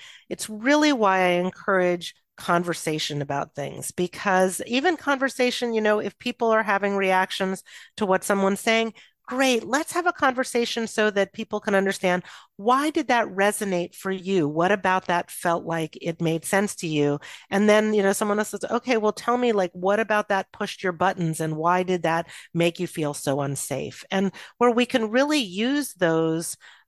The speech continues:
as an opportunity to promote more understanding.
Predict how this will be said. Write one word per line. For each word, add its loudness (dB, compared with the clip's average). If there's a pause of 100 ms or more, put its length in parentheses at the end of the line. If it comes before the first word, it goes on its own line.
as 0
an 0
opportunity -2
to -8
promote 0
more -2
understanding. -6